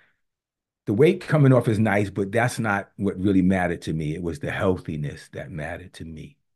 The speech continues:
And, um, I feel better than I've ever felt. And I'm telling you, this is your opportunity to get before God and become a better you with this year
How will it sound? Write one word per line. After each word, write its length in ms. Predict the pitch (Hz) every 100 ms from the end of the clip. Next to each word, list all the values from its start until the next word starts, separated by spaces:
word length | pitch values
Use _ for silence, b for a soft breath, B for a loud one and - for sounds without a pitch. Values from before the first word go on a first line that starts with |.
| _ _ _ _ _ _ _ _
And, 220 | 87 85
um, 600 | 80 76 71 69 69 - _ _ _ _ _ _ _ _ _ _ _
I 180 | 80 85 -
feel 260 | - 117 98
better 300 | 78 78 71
than 140 | 67
I've 160 | 65 67
ever 180 | 73 -
felt. 340 | - - - _ _ _ _ _ _ _ _ _ _ _
And 320 | - 73 67 - _ _ _ -
I'm 180 | 76 73
telling 400 | - 113 123 120
you, 340 | 113 117 - - _ _
this 240 | - 131 131
is 240 | - -
your 220 | - 101 104
opportunity 960 | 101 98 98 - 90 82 - 78 80 _ _ _ _ _ _ _ _
to 120 | -
get 180 | 78 95
before 340 | 117 - 120 92
God 480 | 92 78 76 - -
and 160 | - 85
become 340 | 76 - 87
a 60 | 78
better 300 | 76 82 78
you 420 | 76 78 76 73 _ _ _ _ _ _ _ _ _ _
with 240 | 104 85 -
this 180 | 78
year 540 | 87 87 82 80 76